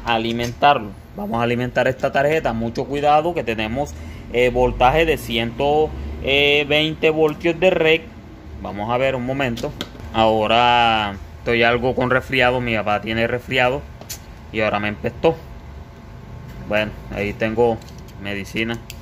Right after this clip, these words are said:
para la gripe. <clears throat> Bueno, eh, conectamos.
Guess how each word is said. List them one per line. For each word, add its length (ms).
para 180
la 120
gripe. 340
<clears throat> 600
Bueno, 300
eh, 420
conectamos. 720